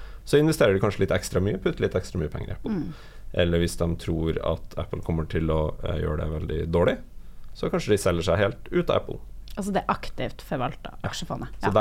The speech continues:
Speaker 1: er det noen som sitter
Speaker 2: Mm.
Speaker 1: og taster på Excel-arket og
Speaker 2: Ja.
Speaker 1: knuser tall og tenker med de smågrå og prøver egentlig å slå snittet da.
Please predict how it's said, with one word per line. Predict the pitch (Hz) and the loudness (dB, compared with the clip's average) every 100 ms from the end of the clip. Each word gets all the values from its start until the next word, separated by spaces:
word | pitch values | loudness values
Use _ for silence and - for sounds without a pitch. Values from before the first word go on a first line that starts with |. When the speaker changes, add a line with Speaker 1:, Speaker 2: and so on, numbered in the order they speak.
| 110 | 6
Speaker 1:
er | 101 | 6
det | |
noen | 101 92 | 4 2
som | 92 90 | 0 0
sitter | 95 - 254 113 87 | -2 0 4 4 4
Speaker 2:
Mm. | |
Speaker 1:
og | 87 90 87 87 | 4 6 6 4
taster | 92 - - 80 80 | 0 -2 -2 -2 0
på | - 80 76 | 2 2 2
Excel-arket | - - 80 80 - 117 123 117 | 2 2 2 0 4 6 6 6
og | 92 92 92 92 90 90 92 | 6 6 6 6 4 4 2
Speaker 2:
Ja. | 92 | 0
Speaker 1:
knuser | - 101 - 87 | 2 0 2 2
tall | 107 113 110 | 4 4 4
og | - 95 90 92 90 92 - - - | 4 6 6 6 4 0 -8 -10 -6
tenker | - 98 - | 0 2 2
med | 90 | 2
de | 90 | 2
smågrå | - 98 92 135 | 4 2 4 4
og | 180 156 107 104 | 6 6 6 6
prøver | - 107 90 82 | 6 6 6 4
egentlig | 90 85 82 | 2 4 2
å | 87 - | 2 0
slå | - - 87 101 | -2 4 4 4
snittet | 107 - - | 2 -2 2
da. | 113 | 0